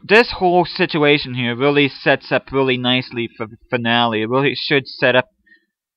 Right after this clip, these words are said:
Which... I was kinda hoping at the beginning of this book that this finale was gonna be comparable to, um, the one in Avatar: Last Airbender, but I, I really don't wanna get my hopes up, but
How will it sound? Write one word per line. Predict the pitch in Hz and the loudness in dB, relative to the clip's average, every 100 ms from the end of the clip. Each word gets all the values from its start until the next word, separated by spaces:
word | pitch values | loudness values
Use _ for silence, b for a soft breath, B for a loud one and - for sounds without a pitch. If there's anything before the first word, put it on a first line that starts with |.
| _ _ _ | _ _ _
Which... | 147 170 - - - _ _ _ - | 2 2 2 -6 -8 _ _ _ 8
I | 214 | 8
was | 320 | 8
kinda | - 277 180 | 4 2 2
hoping | 170 170 190 165 | 0 0 0 0
at | 160 135 156 | 0 2 0
the | 135 | 0
beginning | 139 139 139 | -2 -2 -2
of | |
this | 135 | -4
book | - 143 143 - | -2 -2 -2 -2
that | 127 - | -2 0
this | 143 - | -2 -2
finale | 139 131 131 131 131 | -6 0 0 2 0
was | 127 - | -2 -4
gonna | 131 | -4
be | 123 | -4
comparable | - 135 123 123 127 123 123 127 - | -6 -2 -2 -2 -4 -4 -4 -6 -4
to, | 117 | -2
um, | 113 110 113 113 107 107 _ _ _ _ _ _ _ _ _ _ _ - | 0 0 -2 -2 -6 -12 _ _ _ _ _ _ _ _ _ _ _ 0
the | 147 135 | 2 4
one | 143 139 | 4 2
in | 127 | 4
Avatar: | 135 131 156 143 131 | 4 4 0 0 2
Last | 131 127 - | 4 2 0
Airbender, | 131 131 135 143 143 139 | -2 2 0 2 0 0
but | 135 123 - | 0 0 6
I, | 147 156 | 8 8
I | |
really | 170 170 | 8 4
don't | 160 156 | 4 2
wanna | 151 143 | 2 0
get | 156 | -2
my | 135 | -2
hopes | 123 143 - - | -2 -4 -6 0
up, | 156 156 | 0 2
but | 151 127 | 2 2